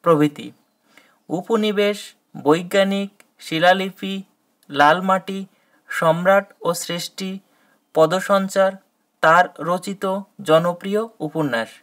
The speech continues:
শিশু ও কিশোরদের জন্য তার অন্যতম স্মরণীয় সৃষ্টি টেনিদা চরিত্র। দাম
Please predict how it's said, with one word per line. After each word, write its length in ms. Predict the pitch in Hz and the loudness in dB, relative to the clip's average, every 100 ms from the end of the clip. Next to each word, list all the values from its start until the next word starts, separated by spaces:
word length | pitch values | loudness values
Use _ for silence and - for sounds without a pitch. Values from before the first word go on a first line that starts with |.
| _ _ _ _ _ _ _ | _ _ _ _ _ _ _
শিশু 560 | - 196 - 220 226 226 | -8 -8 -6 -8 -8 _
ও 140 | - 180 | -4 -4
কিশোরদের 680 | - 180 - 202 190 202 | -4 -10 -4 -4 -2 -4
জন্য 420 | 185 208 202 165 - - _ _ - | -2 -2 0 -2 -2 -16 _ _ 0
তার 320 | 165 175 190 _ - | 4 4 0 _ -4
অন্যতম 720 | 151 170 196 202 208 196 202 | -2 0 -2 0 0 2 0
স্মরণীয় 600 | 202 160 156 180 185 196 | 0 2 2 2 -2 -4
সৃষ্টি 540 | - 202 - - 139 - _ _ _ - | -4 -8 -8 -8 -8 -10 _ _ _ -6
টেনিদা 380 | 175 180 190 214 | -2 -2 0 0
চরিত্র। 560 | 208 147 143 - - - _ _ _ - - _ _ _ _ _ - - - - - - - _ - _ - - | 0 -2 -2 -6 -10 -12 _ _ _ -20 -20 _ _ _ _ _ -20 -20 -20 -20 -20 -16 -16 _ -20 _ -14 -6
দাম 400 | 147 180 202 214 | 4 6 6 2